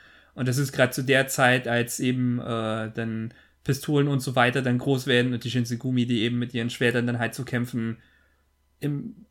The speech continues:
immer mehr an Bedeutung verliert, weil, äh, sie damit ihre, ihren Wert nicht mehr ausschöpfen können, weil gegen Pistolen sind sie halt dann einigermaßen machtlos mit ihren, äh, Klingenwaffen und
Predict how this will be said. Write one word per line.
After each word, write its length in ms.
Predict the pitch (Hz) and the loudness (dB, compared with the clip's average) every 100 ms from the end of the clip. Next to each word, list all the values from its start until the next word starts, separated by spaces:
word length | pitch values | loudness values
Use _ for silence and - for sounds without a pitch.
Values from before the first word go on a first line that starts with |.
| _ | _
immer 160 | 143 143 | -2 2
mehr 180 | 139 | 4
an 80 | 127 | 4
Bedeutung 380 | 120 143 165 160 | 2 4 6 6
verliert, 500 | 151 143 151 147 143 | 4 6 6 6 2
weil, 840 | 123 120 120 117 - 113 110 107 - | 2 4 4 2 -2 -4 -4 -4 -8
äh, 40 | - | -16
sie 180 | - 147 | -16 -4
damit 320 | 131 120 113 | 0 0 0
ihre, 540 | 127 127 113 110 113 - _ _ _ _ - - _ _ _ _ _ _ - | -2 -2 -2 -2 -4 -10 _ _ _ _ -20 -20 _ _ _ _ _ _ -4
ihren 260 | 135 131 | 0 2
Wert 220 | 139 147 | 4 4
nicht 160 | 151 - | 2 0
mehr 120 | 139 | 2
ausschöpfen 420 | 139 143 143 147 | 2 2 0 0
können, 240 | 135 135 131 | -2 -2 0
weil 100 | 123 | 0
gegen 360 | 123 127 123 | 0 0 -2
Pistolen 440 | - 127 - 131 127 | -2 -4 -2 0 0
sind 180 | 127 123 | -2 0
sie 80 | |
halt 180 | 123 117 | 0 0
dann 180 | 120 120 | -2 -2
einigermaßen 540 | 123 131 127 120 120 | -2 -2 0 -2 0
machtlos 480 | 123 127 - 151 143 | -2 -2 0 2 2
mit 140 | 147 147 | 0 0
ihren, 460 | 135 135 135 135 - _ _ _ _ _ _ - | -2 -2 -4 -6 -10 _ _ _ _ _ _ -8
äh, 220 | - 147 | -2 -2
Klingenwaffen 800 | 143 156 165 147 135 165 151 139 143 _ _ _ _ _ | 0 2 4 6 4 4 -2 -2 -6 _ _ _ _ _
und 420 | - 135 139 131 | -4 -2 0 -2